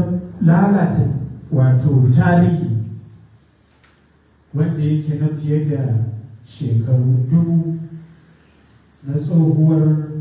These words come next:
wato majalisar sarakuna. A yau cikin ikon Allah an kau da wannan doka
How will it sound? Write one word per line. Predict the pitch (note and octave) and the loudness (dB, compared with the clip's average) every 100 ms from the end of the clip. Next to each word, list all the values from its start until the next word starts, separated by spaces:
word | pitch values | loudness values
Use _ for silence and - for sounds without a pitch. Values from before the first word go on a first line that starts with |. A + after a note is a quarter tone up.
| - - - - _ _ _ - - - - _ _ | -12 -16 -20 -20 _ _ _ -20 -20 -20 -20 _ _
wato | C3 B2+ B2+ B2 A#2 G#2+ G#2+ | -2 0 2 2 2 0 -2
majalisar | B2 B2 B2+ B2+ - | -4 0 0 0 -2
sarakuna. | A2 C#3 C3 C3+ - D3+ C3+ - - - - - - _ _ _ _ _ - | -2 -2 -2 -2 -2 -2 -4 -6 -8 -10 -14 -20 -20 _ _ _ _ _ -10
A | B2+ D3 | -2 0
yau | C#3+ | 0
cikin | D3 - - C3+ B2+ | -2 -6 -8 -4 -2
ikon | B2+ A#2+ | 0 -2
Allah | C3 C3 B2 A#2+ | -4 -2 -4 -4
an | B2 B2+ - | -6 -6 -6
kau | C3+ | -4
da | B2 | 0
wannan | B2 A#2+ B2 A#2+ A#2 | 0 2 0 0 2
doka | G#2+ G#2+ C3 C3 B2+ - | 0 2 0 0 -2 -6